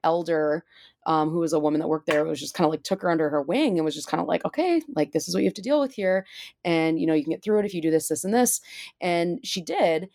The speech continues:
And she ended up recording Nasty Facts. And that's, I think that's, like, a-, another, like, proud, like, that's one of my favorite songs, like, ever recorded. I will say that about a lot of songs, but that is for sure one of my favorite songs ever recorded.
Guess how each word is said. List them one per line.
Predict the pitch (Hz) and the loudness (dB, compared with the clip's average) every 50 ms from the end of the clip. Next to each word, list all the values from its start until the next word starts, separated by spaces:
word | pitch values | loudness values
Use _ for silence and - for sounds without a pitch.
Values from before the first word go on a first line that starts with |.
| _ - - - _ _ - | _ -20 -20 -20 _ _ 2
And | 202 202 202 202 | 2 2 2 0
she | - - 294 330 | -4 -2 0 0
ended | 330 294 294 247 | 0 0 2 4
up | 240 220 214 - - - | 4 4 4 2 -6 -8
recording | 202 214 - - 254 247 247 233 233 226 233 240 240 - | -8 -8 -8 -4 -2 -2 0 0 -2 -2 -2 -2 -4 0
Nasty | 240 277 330 349 - - 180 | 2 2 2 2 2 -2 -2
Facts. | 156 - - - - - - - - - - - _ _ _ _ _ - _ - - | 0 2 0 0 0 -2 -4 -4 -2 -2 -2 -4 _ _ _ _ _ -20 _ -4 -2
And | 196 190 190 196 202 208 | 0 0 2 0 2 2
that's, | 208 214 214 - - - - - | 2 2 0 -2 -12 -6 0 2
I | 208 202 | 2 2
think | 196 226 226 226 190 - 180 | 6 4 4 4 4 -4 0
that's, | 196 190 196 190 - | 2 2 2 4 2
like, | 233 208 - | -2 -2 0
a-, | - 190 - | 0 0 0
another, | 190 190 202 202 202 196 202 | 0 0 0 2 2 2 2
like, | 196 175 165 - _ | 2 0 0 -4 _
proud, | _ - - 180 165 160 170 175 175 185 180 170 | _ -12 -4 0 2 2 4 2 2 0 -2 -2
like, | 180 170 - - - 185 | -2 -2 -2 -4 -4 0
that's | 190 196 196 226 | 0 2 2 0
one | 220 214 | -6 -2
of | |
my | 214 214 226 | 0 0 0
favorite | 220 _ - 170 156 160 156 180 - - | 0 _ -2 0 0 2 2 0 -2 -2
songs, | - 285 277 269 262 208 190 190 185 - 196 | -2 0 0 2 2 2 0 -2 -4 0 2
like, | 170 165 156 - _ _ _ _ _ _ _ _ _ _ _ _ _ _ _ _ _ - | 2 2 2 -2 _ _ _ _ _ _ _ _ _ _ _ _ _ _ _ _ _ 0
ever | - 180 175 175 196 190 190 | 2 2 4 4 2 0 2
recorded. | 190 196 196 - 302 269 254 202 175 160 160 151 | 2 0 -2 2 2 2 4 4 2 2 2 0
I | - 170 170 | 0 0 2
will | 170 175 180 | 2 0 -2
say | - 175 170 | 0 0 0
that | 175 180 | 2 2
about | 180 170 170 165 | 2 2 2 2
a | |
lot | 160 180 208 202 | 2 2 2 2
of | 190 185 | 2 0
songs, | - 170 160 165 | 0 0 0 0
but | 160 170 160 160 - | 0 0 0 0 2
that | 175 165 170 165 | 2 2 2 4
is | 180 202 202 190 185 - - | 2 2 0 0 -4 -6 -10
for | - - 190 170 | -4 -2 -2 -2
sure | - - 165 160 165 | 0 0 0 2 2
one | 160 160 156 | 2 2 2
of | 156 160 | 0 0
my | 170 170 | 0 -2
favorite | 165 - 160 151 156 185 | 0 2 0 0 0 0
songs | - 170 156 156 | -2 0 0 0
ever | 165 156 156 165 | 0 0 2 2
recorded. | 170 185 190 - 302 269 208 220 202 175 | 0 0 0 0 0 4 4 4 4 2